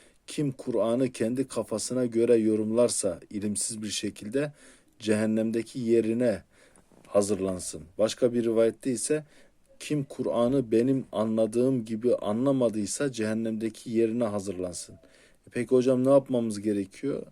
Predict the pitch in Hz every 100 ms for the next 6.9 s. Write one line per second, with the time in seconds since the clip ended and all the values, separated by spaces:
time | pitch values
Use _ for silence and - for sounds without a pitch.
0 | - _ - - 120 113 120 123 98 98
1 | 104 147 151 _ _ _ 117 135 131 120
2 | 110 101 107 101 98 - 156 156 _ _
3 | _ 127 127 - - 139 113 113 - 107
4 | 101 98 92 92 90 85 - 95 - 131
5 | 120 113 110 113 120 117 117 113 92 90
6 | 87 87 87 - 113 113 117 113